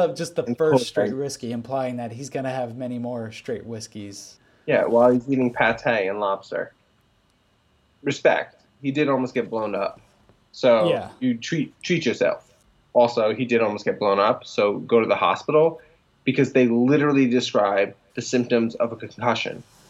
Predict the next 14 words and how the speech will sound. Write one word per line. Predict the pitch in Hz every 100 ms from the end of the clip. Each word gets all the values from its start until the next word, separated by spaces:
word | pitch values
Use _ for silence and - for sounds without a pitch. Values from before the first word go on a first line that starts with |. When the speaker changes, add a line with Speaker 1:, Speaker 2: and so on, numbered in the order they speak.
| _ _
Speaker 2:
He | 156
has | 160 160 151
a | 160
concussion. | 147 131 143 143 - 135 - _ _ _
He | 151
got | 165 139
Speaker 1:
Yeah. |
Speaker 2:
knocked | 123 - -
to | 185
the | 151
ground, | 147 139 117 - _
hit | 165
his | 165 147
head, | 147 139 104